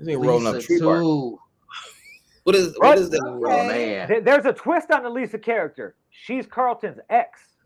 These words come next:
Speaker 2: Yes.
Speaker 1: Oh,
Speaker 2: Yes,
Speaker 1: shit.
Speaker 2: a big, a big twist. <laughs> That's a big one. 'Cause
Speaker 3: And
Speaker 2: Carlton liked
Speaker 3: her
Speaker 2: her, boy.
Speaker 3: mom, Lisa's mom died, and she was fucking Aunt Viv's swarty sister.
Speaker 2: Uh-huh.
Speaker 3: She died of lupus.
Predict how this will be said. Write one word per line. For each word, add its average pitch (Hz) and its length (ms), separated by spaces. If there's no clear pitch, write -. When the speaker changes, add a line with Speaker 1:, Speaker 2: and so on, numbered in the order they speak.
Speaker 2:
Yes. 143 760
Speaker 1:
Oh, 127 480
Speaker 2:
Yes, 151 380
Speaker 1:
shit. - 100
Speaker 2:
a 143 160
big, 240 280
a 170 120
big 262 300
twist. 339 540
<laughs> - 180
That's 381 380
a 294 180
big 339 220
one. 294 240
'Cause 240 120
Speaker 3:
And 302 280
Speaker 2:
Carlton 285 400
liked 302 300
Speaker 3:
her 240 180
Speaker 2:
her, 190 80
boy. 233 60
Speaker 3:
mom, 269 440
Lisa's 233 380
mom 233 440
died, 247 520
and 185 160
she - 180
was 208 240
fucking 226 460
Aunt 202 380
Viv's 254 320
swarty 208 420
sister. 127 500
Speaker 2:
Uh-huh. 117 500
Speaker 3:
She - 140
died 214 260
of 160 80
lupus. 185 420